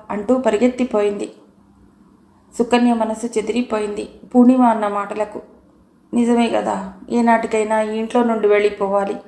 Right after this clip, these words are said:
ఆ భావనే బాధగా ఉంది. ఎన్నో జన్మల సంబంధం అన్నట్లు తనువు, మనస్సు ఆ ఇంటిని పెనవేసుకుపోయాయి. విశ్వం అంటే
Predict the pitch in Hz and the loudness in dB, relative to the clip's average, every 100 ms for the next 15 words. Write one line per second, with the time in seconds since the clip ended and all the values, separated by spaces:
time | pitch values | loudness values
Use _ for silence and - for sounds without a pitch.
0 | - - _ _ _ _ - 208 196 208 | -20 -20 _ _ _ _ 2 2 2 -2
1 | 208 220 214 202 202 196 202 214 214 202 | 0 0 0 0 0 0 2 4 4 0
2 | - - - _ _ _ _ _ _ 190 | -6 -10 -18 _ _ _ _ _ _ -4
3 | 233 233 277 254 233 226 220 220 214 226 | 2 4 6 4 2 2 0 0 0 0
4 | 226 214 254 226 214 202 233 330 - - | -2 2 2 4 0 -2 -2 -4 -6 -6
5 | - 214 220 220 233 220 214 220 - 233 | -2 0 2 2 2 2 -2 -4 -2 0
6 | 247 - 220 214 220 247 254 226 214 226 | 0 -2 -4 -4 -4 -2 0 0 0 0
7 | 226 247 247 208 208 202 202 - _ _ | 0 -2 -4 -4 -4 -4 -8 -20 _ _
8 | _ _ _ _ _ _ - 220 214 277 | _ _ _ _ _ _ -4 -4 2 2
9 | 269 247 233 254 403 - | 4 4 4 0 -2 -8